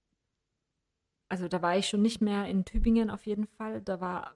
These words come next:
war, sind aber eigentlich die meisten Erzählungen gestanden von meinem ersten Buch, ähm, hat mich, ähm, hat mich, ähm, die, äh, Leiterin oder, ja,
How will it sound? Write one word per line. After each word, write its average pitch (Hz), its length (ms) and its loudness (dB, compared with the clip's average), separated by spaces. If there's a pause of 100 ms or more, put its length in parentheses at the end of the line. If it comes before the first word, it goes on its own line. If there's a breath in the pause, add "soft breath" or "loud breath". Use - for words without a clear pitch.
war, 175 500 -4
sind 208 280 2
aber 180 180 -2
eigentlich 185 340 -6
die 185 260 -12
meisten 180 380 -6
Erzählungen 180 480 -8
gestanden 196 480 -4
von 180 140 -12
meinem 170 180 -12
ersten 180 360 -12
Buch, 208 260 -12 (680 soft breath)
ähm, 185 380 -4
hat 202 180 -4
mich, - 440 -4
ähm, 190 760 -8 (240)
hat - 140 -12
mich, 208 380 -4 (160)
ähm, 185 680 -6 (200)
die, 185 500 -8
äh, 139 640 -18
Leiterin 196 520 -4
oder, 175 320 -8
ja, 170 240 -10